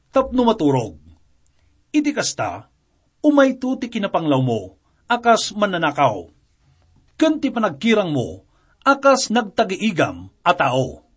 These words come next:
Daytoy nga agtutubo nga bagbagaan daytoy nga kapitulo ket aggraduaren iti kolehiyo. Mabalin nga adun dagiti amuna.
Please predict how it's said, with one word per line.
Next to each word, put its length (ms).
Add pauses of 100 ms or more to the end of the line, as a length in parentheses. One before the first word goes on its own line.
(1800)
Daytoy 320
nga 80
agtutubo 640
nga 400
bagbagaan 560
daytoy 320
nga 80
kapitulo 480
ket 320 (400)
aggraduaren 800
iti 160
kolehiyo. 640 (960)
Mabalin 480
nga 400
adun 320
dagiti 240
amuna. 640